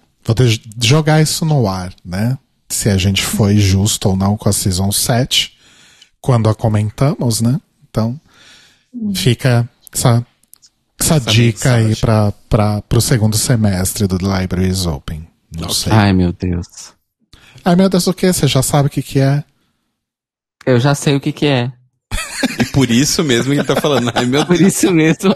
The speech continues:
Speaker 4: ai, meu Deus.
Speaker 2: Tá se, tá se fazendo, né? Tá tipo, "Nossa, o que será? Hum,
Speaker 4: <laughs> Vem
Speaker 2: vem
Speaker 4: aí. Será que vem aí?
Speaker 2: Vem aí,
Speaker 4: É,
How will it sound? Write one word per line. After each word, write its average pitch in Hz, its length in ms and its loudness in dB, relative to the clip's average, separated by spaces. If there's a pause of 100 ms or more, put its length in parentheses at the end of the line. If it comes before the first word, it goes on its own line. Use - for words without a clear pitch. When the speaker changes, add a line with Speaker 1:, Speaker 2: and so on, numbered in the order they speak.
(120)
Speaker 4:
ai, 156 160 0
meu 190 220 -2
Deus. 165 420 -2 (760)
Speaker 2:
Tá 220 180 0
se, - 140 -10 (140)
tá 220 180 0
se 240 280 -2
fazendo, 226 760 -2
né? 180 140 0
Tá 190 140 -4
tipo, - 360 -8 (140)
"Nossa, 247 540 0
o 220 140 -6 (240)
que 359 120 -4
será? 285 560 -2 (200)
Hum, - 40 2
Speaker 4:
<laughs> 202 1300 -2
Vem 139 420 0
Speaker 2:
vem 226 60 0
Speaker 4:
aí. 139 680 -4 (240)
Será 151 480 -2
que - 160 0
vem 151 240 0
aí? 143 300 0 (760)
Speaker 2:
Vem 220 140 0
aí, 135 160 0
Speaker 4:
É, 131 380 0